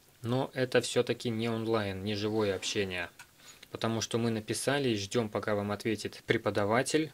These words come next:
то есть нету никаких ни скайп-созвонов, ничего подобного. Хотя, если честно, хотелось бы чего-то подобного. Либо за отдельную плату, либо какого-то бонуса. Ну, в общем, этот вариант можно было бы рассмотреть. Например,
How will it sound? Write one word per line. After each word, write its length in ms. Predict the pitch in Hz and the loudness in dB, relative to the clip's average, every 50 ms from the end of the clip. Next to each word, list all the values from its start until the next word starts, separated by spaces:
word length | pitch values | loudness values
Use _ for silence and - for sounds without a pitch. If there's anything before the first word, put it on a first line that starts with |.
| - - - | -12 -8 -2
то 120 | - 123 | 0 2
есть 200 | 113 107 - - | 2 2 0 0
нету 260 | 117 131 143 - 135 | 0 0 0 0 0
никаких 540 | 120 113 110 - 113 104 - 127 110 - - | -2 -2 0 0 0 0 0 -4 -4 -4 -4
ни 80 | 113 104 | -6 -6
скайп-созвонов, 840 | - - - 120 110 - - 113 104 101 113 127 139 131 117 - | -4 0 0 0 0 0 -2 -4 -2 0 0 -2 -2 -2 -4 -4
ничего 280 | 117 104 - - 113 117 | -6 -6 -2 0 0 0
подобного. 600 | - - 120 117 120 113 107 98 95 92 90 90 | 2 0 2 2 2 2 2 0 -4 -6 -6 -6
Хотя, 260 | - - 110 - 127 | -4 -4 0 2 2
если 200 | 123 123 - 123 | 2 2 2 -2
честно, 320 | - - 139 - - 127 123 | -2 -2 -2 -2 -2 -4 -2
хотелось 440 | - 120 113 - 127 113 104 98 | 0 -2 0 2 2 2 2 0
бы 120 | 95 104 98 | -2 -4 -4
чего-то 380 | - - 110 98 98 - 101 | -4 -2 -2 -2 -2 -4 -6
подобного. 640 | 98 - 104 104 110 101 101 95 95 95 95 95 - - _ - - - - - - - - - | -6 -6 -2 0 0 0 0 -4 -6 -6 -6 -8 -8 -14 _ -20 -20 -20 -20 -20 -20 -20 -10 -2
Либо 260 | 110 117 107 107 110 | 0 0 2 2 0
за 140 | 95 107 113 | 2 2 2
отдельную 420 | 104 101 120 139 143 139 135 127 | 2 4 4 4 4 4 2 -2
плату, 320 | 131 - 127 123 117 - 113 | 0 2 2 2 2 2 0
либо 220 | 107 107 98 107 | 0 0 0 0
какого-то 500 | - - 104 - 113 107 107 104 - 104 | -2 -2 -2 0 2 2 2 2 0 -2
бонуса. 680 | 95 98 117 123 135 131 123 123 - 120 117 113 107 - - _ | -2 0 0 0 2 0 -2 -2 -2 -2 -2 -2 -4 -8 -8 _
Ну, 160 | 151 135 127 | 0 4 4
в 40 | 127 | 6
общем, 280 | 131 127 - 135 131 135 | 6 6 6 4 4 4
этот 220 | 131 143 127 - - | 4 4 2 4 4
вариант 300 | 120 127 135 127 127 - | 4 4 4 2 0 -2
можно 280 | 107 107 104 117 107 | -2 -2 -2 -2 -2
было 200 | 98 110 107 107 | 0 2 2 2
бы 140 | 98 104 107 | 2 2 2
рассмотреть. 800 | 107 101 - - 113 110 110 - 120 113 104 92 - - - - - - - - | 2 2 0 -2 -2 -2 -2 0 2 2 2 2 0 -2 -8 -10 -14 -20 -12 -12
Например, 500 | 110 - - 104 101 101 98 95 95 - | -10 -6 -4 -4 -2 -2 -2 -4 -4 -8